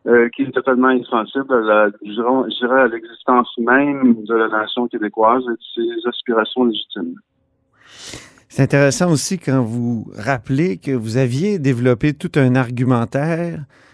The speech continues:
Speaker 2: qui se basait sur la jurisprudence de la Cour européenne, euh, des droits de l'homme, euh, et
Speaker 1: Oui.
Speaker 2: un argumentaire autour des droits collectifs. Et que ça,
Speaker 1: Oui.
Speaker 2: ça a été complètement balayé par le juge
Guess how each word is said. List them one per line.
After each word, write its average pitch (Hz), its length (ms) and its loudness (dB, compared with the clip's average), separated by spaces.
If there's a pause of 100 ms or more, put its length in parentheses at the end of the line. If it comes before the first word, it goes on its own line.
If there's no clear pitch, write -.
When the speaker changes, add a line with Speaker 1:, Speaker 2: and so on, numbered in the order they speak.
(140)
Speaker 2:
qui 135 140 -4
se 117 100 -6
basait 135 440 4
sur 156 220 -6
la 127 140 2
jurisprudence 127 1160 0 (140)
de 120 180 -6
la 120 120 0
Cour 135 500 0 (160)
européenne, 127 840 2 (400)
euh, 117 180 -6
des 123 160 -4
droits 120 220 0
de 123 120 -6
l'homme, 160 420 -2 (500)
euh, 113 380 -14 (140)
et 143 120 0
Speaker 1:
Oui. - 140 4
Speaker 2:
un 143 200 4
argumentaire 139 680 2
autour 185 440 2
des 143 140 2
droits 131 300 2
collectifs. - 800 -4 (600)
Et 120 160 -2
que 131 180 -2
ça, 165 180 -2
Speaker 1:
Oui. 117 60 4
Speaker 2:
ça 123 140 4
a 131 60 4
été 139 680 -2
complètement 139 960 0 (120)
balayé 131 560 2
par 123 260 0
le 113 200 2
juge 120 460 -2